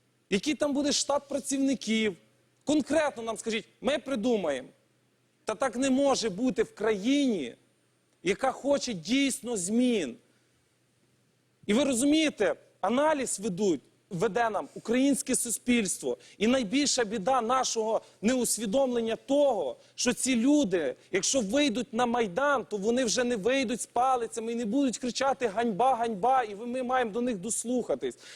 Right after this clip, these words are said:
Вони прийдуть сюди з автоматами, тому що зброї по Україні вже стільки, що ви собі просто не уявляєте. І це є найбільша загроза — втратити державність.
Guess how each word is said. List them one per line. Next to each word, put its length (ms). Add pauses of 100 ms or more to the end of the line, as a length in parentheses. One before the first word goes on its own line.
Вони 180
прийдуть 400
сюди 260
з 80
автоматами, 880 (340)
тому 220
що 140
зброї 560
по 80
Україні 400
вже 200
стільки, 640 (720)
що 120
ви 120
собі 180 (160)
просто 340
не 280
уявляєте. 720 (300)
І 20
це 140
є 280
найбільша 580
загроза — 640
втратити 800
державність. 1300